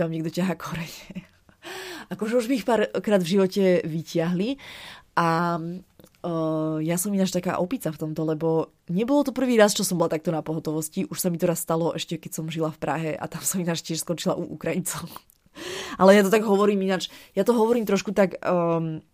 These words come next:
ako keby ich dávam dole, ale vlastne úplne zbytočne, lebo v oboch prípadoch ma ošetrili úplne akože ukážkovo. A potom ako keď idem k mojej zubárke, tak ona vždy skon-, skonštatuje, že teda je to urobené dobre, aj s tým ja mám žiadne ďalšie problémy, takže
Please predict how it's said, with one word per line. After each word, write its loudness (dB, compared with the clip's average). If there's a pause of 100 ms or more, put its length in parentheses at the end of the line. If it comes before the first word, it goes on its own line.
(520)
ako -4
keby 0
ich 0
dávam 6
dole, 6
ale 2
vlastne 0
úplne 0
zbytočne, -2
lebo -2
v -2
oboch 0
prípadoch 2
ma 0
ošetrili -2
úplne -2
akože -4
ukážkovo. -4 (640)
A 2 (1400)
potom 0
ako 0
keď 0
idem 0
k -2
mojej 2
zubárke, 0
tak -2
ona -2
vždy -4
skon-, -8
skonštatuje, -4
že -6
teda -2
je -4
to -6
urobené -2
dobre, 0
aj -4 (160)
s -10
tým -2
ja 2
mám -2
žiadne -2
ďalšie -2
problémy, -2
takže -4